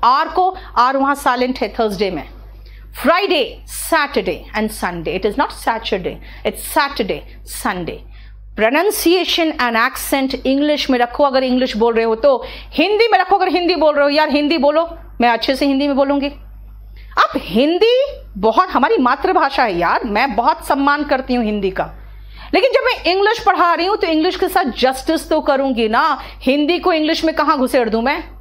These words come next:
Clear? अब आओ, ये याद करना शुरू कर दो बेटा, क्योंकि मैं आपको एक छोटी सी बात बताऊं, आप लोग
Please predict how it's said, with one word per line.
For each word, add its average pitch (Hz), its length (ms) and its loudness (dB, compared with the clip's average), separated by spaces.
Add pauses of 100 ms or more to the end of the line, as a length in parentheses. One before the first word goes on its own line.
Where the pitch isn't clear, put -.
(560)
Clear? 359 260 4 (420)
अब 302 220 4
आओ, 285 300 0 (180)
ये 302 300 4
याद 285 340 2
करना 285 340 2
शुरू 277 280 -2
कर 262 180 2
दो 247 80 2
बेटा, 277 380 2 (300)
क्योंकि 302 440 0
मैं 247 160 0
आपको 254 420 0
एक 247 180 -4
छोटी 349 300 0
सी 320 160 -2
बात 233 160 2
बताऊं, 294 380 0 (560)
आप 247 260 2
लोग - 280 0